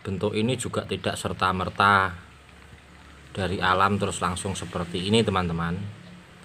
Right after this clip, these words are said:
Tentunya juga melewati, eh, metode pengawatan dan perawatan dan tahap-tahapan lain, pengurangan dahan dan lain-lain, seperti dalam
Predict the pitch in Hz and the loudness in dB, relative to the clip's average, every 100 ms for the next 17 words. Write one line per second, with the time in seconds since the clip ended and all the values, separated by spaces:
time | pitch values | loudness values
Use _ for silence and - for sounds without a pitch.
0 | - - 90 92 90 90 98 104 - 85 | -20 -10 -6 -6 -4 -2 0 0 -2 -8
1 | - 98 95 92 90 87 82 85 85 92 | -2 -2 -2 -4 -2 -2 -2 -4 -4 -4
2 | 92 92 95 92 92 - - - - 85 | -2 -4 -6 -8 -14 -20 -20 -20 -14 -4
3 | 87 85 82 82 82 85 87 85 92 87 | 0 0 0 -2 -2 -2 -2 -4 -2 -2
4 | 85 87 87 85 85 95 101 - 92 87 | -2 -2 -2 0 4 6 6 4 2 4
5 | 87 87 87 85 85 85 - - - - | 2 0 -2 -2 -6 -14 -20 -20 -20 -20
6 | - - - - - - - - - 87 | -20 -20 -20 -20 -20 -20 -20 -20 -8 -4
7 | 85 87 87 87 90 90 92 87 90 85 | -4 -4 0 0 0 0 -2 -2 -4 -2
8 | 85 87 90 87 85 90 90 87 90 90 | -4 -4 -4 -2 -2 -4 -4 -4 -4 -6
9 | 87 90 85 90 87 87 87 85 101 98 | -6 -4 -2 -2 -2 -2 -2 -4 0 0
10 | 87 92 95 92 92 90 85 85 87 87 | 0 -2 0 0 -4 -4 -2 -2 -2 -4
11 | 87 104 113 - - - - - - - | 0 -2 -2 -10 -18 -20 -20 -20 -20 -20
12 | - - - - - 92 90 90 87 92 | -20 -20 -20 -16 -10 -6 -4 -4 -4 -4
13 | 90 101 101 104 101 87 85 87 90 90 | -4 -2 0 0 -2 -2 0 0 0 -2
14 | 87 85 | -2 -4